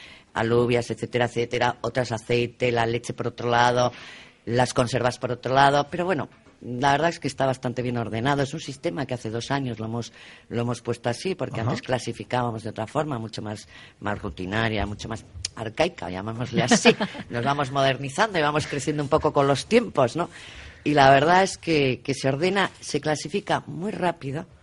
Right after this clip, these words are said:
Speaker 1: bastante rápido, y la gente lo disfruta mucho. Y eso, pues, al final es lo más importante. Yo doy mucha apertura también a jóvenes, a colegios.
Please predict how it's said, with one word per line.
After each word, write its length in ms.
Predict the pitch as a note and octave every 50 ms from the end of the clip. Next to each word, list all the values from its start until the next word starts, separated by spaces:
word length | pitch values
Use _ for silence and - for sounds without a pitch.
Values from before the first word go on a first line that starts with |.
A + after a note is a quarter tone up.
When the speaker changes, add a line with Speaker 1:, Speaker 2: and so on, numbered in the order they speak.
| - - - - - _ -
Speaker 1:
bastante 500 | - A#2 - - - F3 E3+ F3 F#3 E3
rápido, 680 | D3 C#3+ D#3 D#3+ D#3+ - - G3+ - - A2+ B2+ D#3 - - - - - - - - - - _ _
y 60 | - C3+
la 100 | C#3 C3
gente 220 | - F3 F3+ - A#3
lo 80 | A#3+
disfruta 420 | A3 D3+ - - C#3 C3 - C3 C3
mucho. 400 | D3 D#3 D3+ - - G#2 E2 - - - - - _
Y 100 | - G#2+
eso, 240 | A#2+ - - F3+ F3
pues, 140 | - A#2+ -
al 100 | A#2+ A2
final 180 | - A#2 C#3+ D#3
es 60 | C3
lo 80 | A#2 G2
más 160 | F#2+ - -
importante. 600 | F#2 - - - - - A2+ G#2 F#2 - D2 - - - - - - - - _ _ -
Yo 160 | F2 B2+ C3
doy 140 | C#3+ D3+ D3+
mucha 300 | D3 D3+ D3 - - C#3+
apertura 440 | C3+ - B2+ - - C#3+ C3 B2 -
también 320 | - B2 A#2+ B2+ B2 - - -
a 100 | - B2+
jóvenes, 600 | B2 - - C#3+ C#3 B2+ A#2 G#2 A2 G2+ - - - -
a 140 | C3 B2
colegios. 720 | G#2+ - A2+ G#2+ A#2+ C3 C3 - - - G#2+ A#2 - -